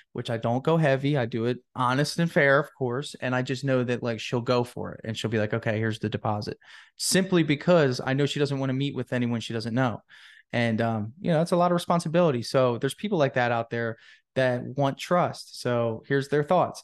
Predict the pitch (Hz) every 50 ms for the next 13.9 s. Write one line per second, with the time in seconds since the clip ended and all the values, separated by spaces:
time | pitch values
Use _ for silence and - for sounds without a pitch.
0 | _ - 117 117 120 120 131 131 139 160 180 175 - 151 139 131 - - 139 143
1 | 147 - 120 120 113 - - 120 120 117 110 - - 117 117 117 120 120 117 -
2 | 120 113 113 113 113 - - 110 104 110 - - - - 113 110 107 104 - -
3 | 120 110 123 127 123 127 123 117 117 117 113 117 117 113 - - - - - -
4 | - - - 180 208 196 - - 196 185 175 - 190 170 175 160 160 147 - 160
5 | 151 143 - - 139 135 131 131 127 - - 135 127 127 - - 135 131 123 123
6 | 117 110 113 107 - - 160 170 170 170 165 165 - - - _ _ - 147 139
7 | 135 139 - - - 170 170 165 147 139 143 143 - 143 131 135 113 - - 127
8 | 135 - - - - 123 104 - _ - 127 123 - 131 123 120 120 113 113 -
9 | - 107 104 - - _ _ - - 110 110 107 - - 113 107 104 - - 139
10 | 139 143 127 120 123 120 - 127 123 113 110 120 113 117 131 139 - - - -
11 | - - - - - 117 117 110 - - - - 120 - - - - - - -
12 | 113 120 113 107 117 120 113 113 120 117 117 - - 117 113 - - - - -
13 | - - 139 131 123 120 131 131 131 127 123 123 110 110 120 117 107 -